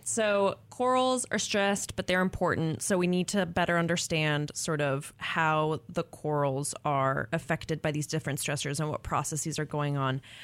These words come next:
But how do you investigate stress in a coral? I mean, I'm assuming it's not as simple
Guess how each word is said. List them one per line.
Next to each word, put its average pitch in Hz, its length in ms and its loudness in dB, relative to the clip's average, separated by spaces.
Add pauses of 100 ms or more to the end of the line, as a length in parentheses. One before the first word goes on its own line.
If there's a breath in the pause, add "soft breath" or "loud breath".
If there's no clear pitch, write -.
(160 loud breath)
But 185 120 -4
how 330 340 2
do 262 120 0
you 226 160 2
investigate 180 560 0
stress 196 340 0
in 170 60 0
a 160 60 -2
coral? 175 460 2
I 156 80 2
mean, 165 160 2
I'm 160 120 4
assuming 226 320 2
it's 196 100 0
not 196 140 4
as 196 100 2
simple 170 540 2